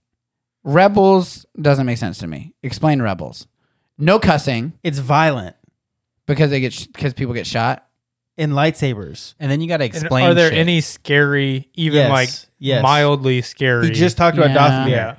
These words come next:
Speaker 1: Yeah, that's true. That's true.
Speaker 4: Yeah.
Speaker 2: The night,
Speaker 1: But I
Speaker 2: the
Speaker 1: mean
Speaker 2: Night Sisters, are you kidding me? All the,
Speaker 4: Yeah.
Speaker 2: like, scary stuff that they do. Yeah, you cannot.
Speaker 4: Everything your child sees,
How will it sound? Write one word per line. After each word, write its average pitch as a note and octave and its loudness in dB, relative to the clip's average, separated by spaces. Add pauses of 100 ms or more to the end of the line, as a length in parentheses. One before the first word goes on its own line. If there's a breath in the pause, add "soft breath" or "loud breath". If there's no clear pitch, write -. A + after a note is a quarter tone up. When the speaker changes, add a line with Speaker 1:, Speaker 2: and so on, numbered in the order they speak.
Speaker 1:
Yeah, D#3+ -4
that's D#3+ -6
true. F#2 -10
That's G#2 -14
true. F#2 -14
Speaker 4:
Yeah. A#2+ -8 (100)
Speaker 2:
The E3+ 0
night, D#3+ 2
Speaker 1:
But G#4+ 0
I - -2
Speaker 2:
the F3 2
Speaker 1:
mean D3 0
Speaker 2:
Night E3 0
Sisters, F3+ -4
are D#3 2
you D3+ -2
kidding C#3+ 0
me? F3+ -4 (880)
All E3+ 6
the, F#3 2
Speaker 4:
Yeah. F#3 6
Speaker 2:
like, D#3+ 4 (200)
scary D#3 0
stuff D3+ -2
that C#3 -6
they C#3 0
do. C#3 0
Yeah, C3+ 2
you B2+ -4
cannot. E3 -2 (400)
Speaker 4:
Everything G3 0
your F3 0
child D#3 2
sees, D3+ -2